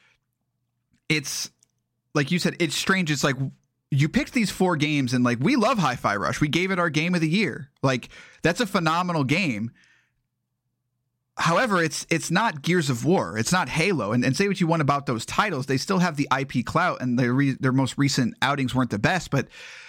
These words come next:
like, that would be a big deal, you know, like, if Halo. But it's, it's just this notion that Hi-Fi Rush, Pentiment, and Grounded, and Sea of Thieves are, like,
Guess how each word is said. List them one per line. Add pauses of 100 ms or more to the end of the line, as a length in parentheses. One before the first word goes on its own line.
(120)
like,
that
would
be
a
big
deal, (200)
you
know,
like,
if
Halo.
But
it's,
it's
just (760)
this
notion
that (480)
Hi-Fi
Rush,
Pentiment,
and
Grounded,
and
Sea
of
Thieves
are,
like,